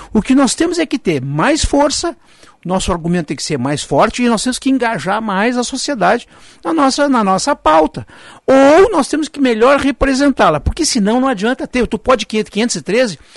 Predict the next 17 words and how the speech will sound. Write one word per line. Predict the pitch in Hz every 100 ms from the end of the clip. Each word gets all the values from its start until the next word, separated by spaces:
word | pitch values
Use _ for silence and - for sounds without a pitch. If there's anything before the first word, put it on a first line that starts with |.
| -
ou | 220
tu | -
pode | 254 -
ter | 262
trezentos | 254 247 208 269 269
e | 262
treze. | - 165 123 - - -
Se | -
tu |
tiver | - 349 349
trezentos | 311 277 320 302
e | -
treze | 294 277
ruins, | 240 254 302 349
não | 415
adianta | 339 330
nada. | 311 339 311